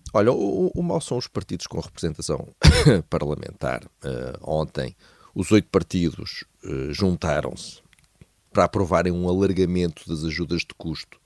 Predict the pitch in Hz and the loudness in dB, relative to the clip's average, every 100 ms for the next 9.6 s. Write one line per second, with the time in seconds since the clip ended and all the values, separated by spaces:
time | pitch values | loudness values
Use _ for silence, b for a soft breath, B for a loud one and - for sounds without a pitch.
0 | _ - 139 - 87 78 - _ - 78 | _ 0 0 0 -2 -2 -10 _ -2 0
1 | 110 - b b b b b b 85 82 | 0 -8 b b b b b b 0 2
2 | 78 73 67 _ _ _ _ _ _ - | 2 2 -2 _ _ _ _ _ _ -2
3 | 104 90 64 _ 69 67 90 _ _ - | -2 -2 -6 _ -10 -10 -14 _ _ 6
4 | 196 214 196 170 127 82 65 - _ _ | 8 8 6 6 6 4 -4 -16 _ _
5 | _ 123 123 - 127 113 - 135 147 - | _ 0 0 0 0 0 6 4 4 0
6 | 156 165 156 175 277 277 - - 151 117 | 0 2 4 6 4 2 -6 0 2 2
7 | 101 87 - _ _ - 98 92 92 98 | 0 -2 -6 _ _ 0 0 2 0 0
8 | 95 95 - _ _ _ - 98 - 85 | -2 -8 -8 _ _ _ -4 -2 -4 -4
9 | 82 80 - 73 - - | -4 -6 -10 -12 -10 -12